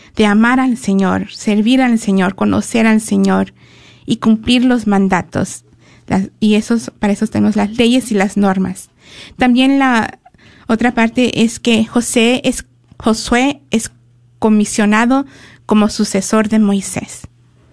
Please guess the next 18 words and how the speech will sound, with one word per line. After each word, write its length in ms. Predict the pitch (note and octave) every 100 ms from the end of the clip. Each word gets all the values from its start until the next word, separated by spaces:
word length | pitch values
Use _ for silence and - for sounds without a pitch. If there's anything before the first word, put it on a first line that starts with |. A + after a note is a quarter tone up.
| _ _ - - _ _ -
Entonces, 560 | G#3 G3+ G3+ G3+ - _
le 120 | - A3+
seguimos 400 | A3 A3 A3 A#3
haciendo 300 | A3+ B3+ B3+
esa 160 | C4
invitación 640 | D#4 C#4+ D4 D4+ - C#4+ E4+
y 40 |
compártenos 800 | E4 A#3+ A3+ D4 D4+ C#4+ - A#3+ - - - - - - _ _
cómo 460 | D4 D4 C#4+ D#4 D#4+
ves 260 | B3 C4
las 140 | C4 B3
promesas 520 | G#3+ G#3+ A3 B3 B3+
de 140 | B3
Dios 280 | A3 G#3 A3
cumplirse 800 | - A3+ A3+ G#3 A3 - A#3 A#3
en 180 | - F#3+
tu 140 | F#3+ F#3+
vida. 380 | F#3 F3+ -